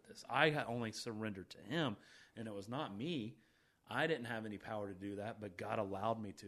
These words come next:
He gave me the faith. He gave me the, um, he just saved me. He, he gave a,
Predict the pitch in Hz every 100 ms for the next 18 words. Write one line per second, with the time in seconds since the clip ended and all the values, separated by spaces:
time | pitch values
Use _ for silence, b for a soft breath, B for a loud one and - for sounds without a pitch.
0 | 90 98 107 107 110 101 - 113 104 -
1 | 107 101 104 117 113 110 104 b b b
2 | b - 104 104 101 95 90 92 - _
3 | _ _ _ - 120 117 - - 131 135
4 | - - - 113 104 113 117 113